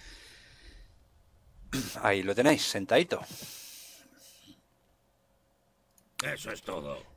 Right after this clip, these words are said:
Speaker 1: Y nada, y ya con esto me voy a despedir con otro guiño, pero es un seguidor de la Ciudadela que se puede conseguir con el cazatesoros, ¿vale? Con la, en el rasgo cazatesoros, con el buscar recompensas,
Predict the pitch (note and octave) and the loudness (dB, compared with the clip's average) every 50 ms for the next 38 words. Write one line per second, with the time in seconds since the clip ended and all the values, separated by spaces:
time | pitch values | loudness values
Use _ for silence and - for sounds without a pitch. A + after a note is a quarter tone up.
0 | _ - _ _ _ _ _ _ - _ - D#3 C#3+ B2+ A#2+ A#2 A#2+ A2+ G#2 G#2 | _ -20 _ _ _ _ _ _ -8 _ 4 6 8 10 10 10 8 6 4 2
1 | G2+ G2 G2 G2 G2 F#2+ G2 G2 G2 G#2+ G#2+ A2 A2 A2+ A#2+ A#2 B2 - - - | 2 2 2 2 0 0 0 2 4 6 6 6 4 2 0 -2 -2 -2 -2 0
2 | - E3+ E3 D3 A#2 G#2+ G#2 G2+ A2+ A#2+ A#2+ A#2 A2+ - - - A2+ G#2+ A#2 A#2+ | 2 2 4 4 4 4 4 4 6 6 6 6 6 4 2 0 0 0 0 0
3 | G#2+ - G#2 G#2+ A#2 A2 A#2 A2 G2+ A#2+ B2+ B2 G#2+ F#2+ - F#2+ F#2+ G2+ G#2+ A2 | 0 0 0 0 0 0 0 -2 0 0 0 0 0 2 2 4 6 6 6 6
4 | G#2+ - - - - - - - B2 A2 G#2+ G#2 G2+ G2 G2 F#2+ F2+ - - - | 4 2 0 -4 -6 -8 -6 -4 -2 0 0 0 0 -2 -2 -2 -2 -2 2 2
5 | C#3+ D3 B2+ A2 G2 A2 C3+ D#3+ D3+ B2+ B2 B2 B2 A2 - - D#3+ C#3+ A#2 G#2+ | 4 4 4 4 6 6 6 6 6 4 4 6 4 4 2 0 2 4 6 6
6 | G#2 A2+ A2+ C3 D#3 F3 - _ _ _ - - - - - - - - _ _ | 6 6 4 4 4 2 0 _ _ _ -20 -20 -20 -20 -20 -20 -20 -20 _ _
7 | - - D3+ - F#3 - - E3 E3 D#3 C3 C3+ C3 - - A#2 G#2+ A2+ B2+ C3+ | -2 -2 0 0 0 2 2 4 4 4 2 0 0 0 0 0 0 2 0 0
8 | C3+ D3 C#3+ - - - A2 A#2 A#2 A2 A#2 B2 C3+ D3 - - - - A#2+ - | 0 -2 -6 -10 -6 -4 -2 0 0 0 0 0 0 -2 -4 -4 -2 0 0 2
9 | - C3+ - - G2 - - G#2+ F#2+ F2+ E2+ - - - - - - - _ _ | 2 0 0 0 -2 0 0 0 0 -2 -6 -8 -10 -10 -10 -10 -12 -14 _ _
10 | _ _ - F2 F2 G2 B2+ E3 G3+ G3 _ _ _ _ - G#2+ G2+ G2+ F#2+ F#2+ | _ _ -6 -4 -2 -2 -2 -2 -4 -8 _ _ _ _ -4 -2 -2 0 0 -2
11 | F#2+ F#2+ F#2+ G2 F#2+ F#2+ G2+ A2+ A2 - C#3+ C#3 C3 - - G#2 - A2+ G#2 G2 | -2 -2 -4 -4 -4 -2 -4 -4 -2 0 2 2 2 2 0 0 0 -2 -2 -4
12 | - - - - - - - B2 A#2+ A2+ A#2 D#3 E3 - - _ _ - - - | -6 -16 -16 -10 -8 0 4 4 6 6 6 4 2 -2 -8 _ _ -20 -20 -20
13 | _ _ _ - - A2+ G#2+ A2+ B2 C3 A#2+ B2+ A#2+ - - C3 B2 A2+ A2+ G#2+ | _ _ _ -6 -2 0 0 2 0 0 0 0 -2 0 2 2 2 2 0 -2
14 | A2 G2+ F#2+ - G#2+ G2 F2 - - F2 - - - - - - | -2 -2 -2 -2 -2 -2 -2 -4 -8 -10 -10 -12 -12 -12 -14 -16